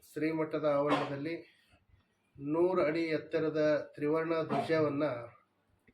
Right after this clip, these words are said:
ಲೋಕಾರ್ಪಣೆಯನ್ನ ಮಾಡ್ತಕ್ಕಂಥದ್ದು. ಅಂದು ಅನೇಕ ತಂಡಗಳಿಂದ ನಮ್ಮ ರಾಷ್ಟ್ರಧ್ವಜಕ್ಕೆ ನಾವೆಲ್ಲರೂ ಒಂದು ಗೌರವವನ್ನ ಸಮರ್ಪಣೆ ಮಾಡುವುದರ ಮುಖಾಂತರ ಆ ತ್ರಿವರ್ಣ ಧ್ವಜವನ್ನ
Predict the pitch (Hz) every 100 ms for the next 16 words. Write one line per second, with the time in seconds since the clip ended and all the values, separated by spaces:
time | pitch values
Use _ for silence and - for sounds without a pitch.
0 | 135 143 143 165 165 160 147 143 139 151
1 | 135 123 - 123 123 117 117 113 110 -
2 | _ _ _ _ _ _ _ - 147 156
3 | 143 139 160 165 170 151 147 147 156 147
4 | 147 143 156 160 - - _ _ _ _
5 | _ 135 139 147 156 156 131 147 - -
6 | 165 151 147 151 160 151 139 131 147 156
7 | 151 135 - 139 143 143 135 147 165 170
8 | 156 147 147 143 135 147 147 151 151 139
9 | 135 139 139 127 117 - 127 123 160 165
10 | - _ _ _ _ _ _ _ 143 147
11 | 135 131 - 147 156 165 160 143 139 143
12 | 139 139